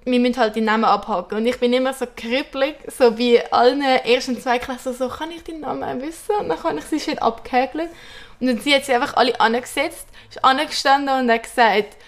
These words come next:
«Wenn ich euren Namen vorlese, schreit ihr Banane.» <laughs> Dann bin ich so Mut. Und dann ist sie wirklich dort gesessen, alle am Sitzen und sie bla bla bla. Und sie redet halt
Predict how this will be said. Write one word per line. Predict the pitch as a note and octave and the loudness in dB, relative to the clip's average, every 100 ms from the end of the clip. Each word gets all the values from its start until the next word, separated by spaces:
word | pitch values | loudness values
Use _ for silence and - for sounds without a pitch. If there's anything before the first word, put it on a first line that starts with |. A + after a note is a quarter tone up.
| - - | -20 -2
«Wenn | A#3+ A#3+ | 2 4
ich | |
euren | B3+ B3 G#4+ | 6 6 8
Namen | C#4+ E4 | 6 6
vorlese, | E4 D#4 D#4 D#4 D4+ D4+ - | 6 6 6 4 2 0 2
schreit | C4+ C4+ B3+ | 4 4 4
ihr | C4 | 4
Banane.» | B3 B3 A#3+ A#3+ A#3 A3 G3 - | 6 6 6 6 4 0 -4 -10
<laughs> | - | 0
Dann | G4+ F4 | 4 8
bin | A4 | 10
ich | A4 - - | 8 6 4
so | B4 E4 | 4 4
Mut. | E4 G4+ G#4+ G#4+ G#4 - - D#4+ E4 | 4 10 10 10 4 -8 -8 -4 2
Und | D4+ | 4
dann | D4+ | 4
ist | E4+ E4 | 4 2
sie | D#4+ | 2
wirklich | C#4 F#4+ | 2 2
dort | - A#3+ A#3 | 4 2 2
gesessen, | - C4+ D4 D#4+ | 2 2 2 0
alle | - C4+ C4 | 2 4 4
am | B3 | 2
Sitzen | - D4 - D4+ | -2 -6 -2 2
und | A#3+ A3+ | 2 0
sie | B3+ | -4
bla | A3 C4 C#4+ C4+ | 2 2 2 2
bla | |
bla. | C#4 C4+ C4 - - - - | 4 4 4 -6 -20 -20 -8
Und | A#3+ A3 | -4 0
sie | |
redet | G#3+ A3 | 2 0
halt | - | 0